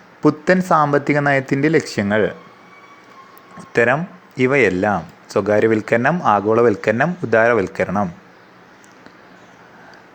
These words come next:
പതിനഞ്ചാമത്തെ ചോദ്യം, ഖാരിഫ് വിളകൾ വിളവെടുക്കുന്ന സമയം? ഉത്തരം സെപ്റ്റംബർ മുതൽ ഒക്ടോബർ വരെ.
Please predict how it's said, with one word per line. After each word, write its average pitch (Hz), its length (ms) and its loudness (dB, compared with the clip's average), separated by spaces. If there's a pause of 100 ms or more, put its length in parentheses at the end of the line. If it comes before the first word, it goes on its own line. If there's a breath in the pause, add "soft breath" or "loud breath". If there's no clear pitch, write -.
(140)
പതിനഞ്ചാമത്തെ 131 560 0
ചോദ്യം, 143 280 0 (120)
ഖാരിഫ് 151 460 0
വിളകൾ 156 280 0 (180)
വിളവെടുക്കുന്ന 139 680 0
സമയം? 101 460 -2 (1200)
ഉത്തരം 113 460 0 (420)
സെപ്റ്റംബർ 143 540 -2
മുതൽ 127 360 -2 (200)
ഒക്ടോബർ 123 580 0
വരെ. 98 300 2